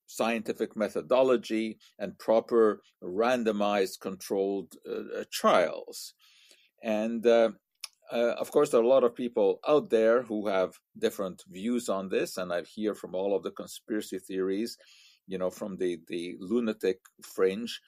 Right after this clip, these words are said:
who think that the, the, uh, the vaccine magnetizes us or, or has, uh, some sort of, uh, microchip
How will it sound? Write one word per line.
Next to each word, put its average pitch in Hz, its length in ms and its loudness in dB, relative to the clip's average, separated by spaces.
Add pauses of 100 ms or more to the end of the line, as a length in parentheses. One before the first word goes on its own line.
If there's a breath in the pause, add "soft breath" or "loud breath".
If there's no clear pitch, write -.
(260 soft breath)
who 98 80 -6
think 101 380 -8
that 95 280 0
the, 90 180 -4
the, 87 320 -8 (300)
uh, 92 380 -6
the 98 100 -8
vaccine 101 540 -6
magnetizes 98 840 -4
us 110 280 0
or, 90 160 -2
or 90 280 -2
has, 95 440 -4
uh, 90 180 0 (480 loud breath)
some 107 220 -4
sort 107 320 0
of, 92 220 2 (100)
uh, 87 200 2 (280 soft breath)
microchip 110 760 -2